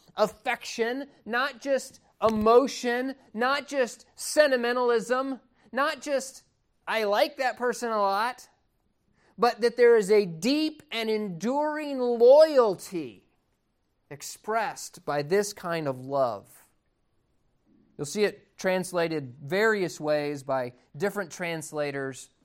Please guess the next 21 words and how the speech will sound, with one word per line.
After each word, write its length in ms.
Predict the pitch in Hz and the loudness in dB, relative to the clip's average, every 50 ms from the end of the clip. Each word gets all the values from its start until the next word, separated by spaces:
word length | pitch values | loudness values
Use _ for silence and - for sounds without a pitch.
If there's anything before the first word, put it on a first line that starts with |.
| _ _ _ _ _ _ _ _ _ _ _ _ _ - - - | _ _ _ _ _ _ _ _ _ _ _ _ _ -20 -10 -6
but 180 | 151 151 - - | -6 -6 -4 -2
all 260 | 147 156 165 180 190 | 0 2 2 2 2
of 100 | 196 175 | 0 -2
it 80 | 165 - | -6 -8
comes 300 | - 160 156 151 147 135 | -10 -10 -10 -10 -10 -6
back 300 | 147 143 139 135 131 - | -4 -4 -4 -4 -6 -10
to 80 | 139 127 | -14 -14
this 220 | 127 123 120 - | -14 -14 -10 -10
idea 600 | 123 113 113 110 110 117 117 117 110 101 104 104 _ _ _ _ _ _ _ _ _ _ - | -8 -8 -8 -10 -12 -14 -12 -12 -12 -12 -14 -16 _ _ _ _ _ _ _ _ _ _ -18
of 140 | 123 120 123 | -18 -10 -4
God's 640 | 135 135 135 139 135 135 131 131 127 - - - - _ _ _ _ _ _ _ _ _ _ _ _ _ 165 - | 2 4 6 6 6 4 4 0 -2 -10 -16 -18 -20 _ _ _ _ _ _ _ _ _ _ _ _ _ _ -20
loyal 760 | 117 120 123 123 131 131 131 127 127 123 117 113 113 110 110 _ _ _ _ - | -16 -12 -8 -4 -2 -2 -2 -2 -2 -4 -4 -6 -8 -10 -12 _ _ _ _ -18
love, 580 | 110 110 110 107 101 90 90 - - - - _ _ _ _ | -12 -10 -8 -6 -6 -8 -10 -14 -20 -20 -20 _ _ _ _
His 220 | 139 143 123 120 | -10 -8 -8 -8
loving 500 | 123 123 127 135 139 131 139 135 135 131 | -6 -2 0 0 0 0 -2 -6 -8 -8
kindness 680 | - - 123 113 117 117 113 110 110 104 104 104 - - | -10 -10 -10 -10 -10 -10 -10 -10 -10 -10 -10 -12 -14 -12
that 200 | - 104 98 - | -14 -12 -12 -12
does 220 | 120 113 110 110 | -12 -12 -12 -10
not 420 | 120 120 120 123 120 101 139 123 - | -8 -6 -4 -4 -6 -6 -10 -12 -10
give 260 | 131 123 120 110 113 | -8 -8 -8 -8 -8
way. 440 | 107 104 104 95 85 - - - | -8 -6 -6 -6 -6 -8 -10 -16